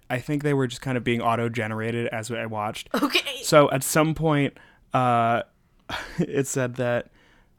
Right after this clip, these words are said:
Speaker 1: a Rothbart said, "Oh, crap, I had it written down." Oh, yeah, um, Rothbart apparently says,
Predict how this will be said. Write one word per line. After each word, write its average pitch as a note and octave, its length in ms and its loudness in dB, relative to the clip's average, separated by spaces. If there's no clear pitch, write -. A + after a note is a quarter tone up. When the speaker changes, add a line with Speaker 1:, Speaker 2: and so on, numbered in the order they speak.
Speaker 1:
a C3+ 80 -2
Rothbart A#2 600 0
said, A2 360 -6
"Oh, C#3+ 380 0
crap, - 380 -10
I C3 100 -8
had B2 220 -6
it B2 160 -6
written B2 200 0
down." A2 180 -4
Oh, C#3+ 80 4
yeah, B2+ 300 4
um, B2 220 0
Rothbart B2 380 2
apparently B2 320 -2
says, A#2+ 240 -2